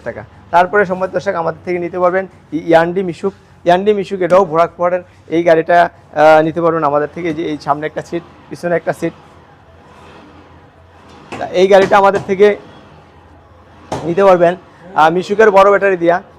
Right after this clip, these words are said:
আহ, এক লক্ষ পঞ্চাশ হাজার টাকা, মিশুকের বড় ব্যাটারি দিয়া এক লক্ষ পঞ্চাশ হাজার টাকা।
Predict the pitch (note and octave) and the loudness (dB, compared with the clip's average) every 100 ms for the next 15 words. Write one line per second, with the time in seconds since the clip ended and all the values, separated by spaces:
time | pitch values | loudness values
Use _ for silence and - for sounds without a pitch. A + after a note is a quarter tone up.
0 | - D#3 D#3+ D#3+ E3 D3+ F3 F3 - F3 | -6 2 4 4 0 -2 -4 -4 -2 -4
1 | - - - G3 F#3+ G3+ D#3+ C#3 A#2+ A#2 | -4 -16 -2 -2 0 -4 -8 -14 -12 -12
2 | C3+ D3+ F3+ G3+ F3 F3 F#3 F#3 F3+ G3 | -12 -12 -10 -6 -2 0 -2 -4 -4 -2
3 | A#3 - - - D3+ E3+ F3 F3 E3+ D#3+ | -2 -6 -16 -8 -6 -6 -4 -2 -2 -4
4 | E3+ D3+ C#3+ - G2 | -8 -10 -14 -12 -16